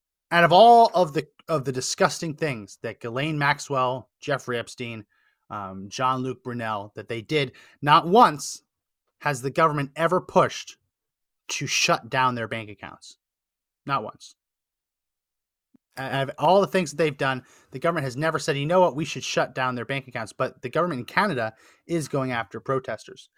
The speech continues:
And not just protesters ev-, either. They're also going after s-, uh, shop owners that stayed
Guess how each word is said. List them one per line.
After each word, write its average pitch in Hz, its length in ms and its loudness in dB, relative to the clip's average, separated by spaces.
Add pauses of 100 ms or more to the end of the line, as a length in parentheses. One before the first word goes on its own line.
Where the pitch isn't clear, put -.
(180)
And 156 140 -2
not 214 260 6
just 190 280 -2
protesters 151 760 2
ev-, 170 280 -4
either. 165 340 -6 (720)
They're 143 140 -8
also 196 320 2
going 135 340 0
after 120 280 -6
s-, - 320 -10 (220)
uh, 131 140 -8
shop 214 480 4
owners 185 480 -4 (240)
that 143 160 -6
stayed 190 460 0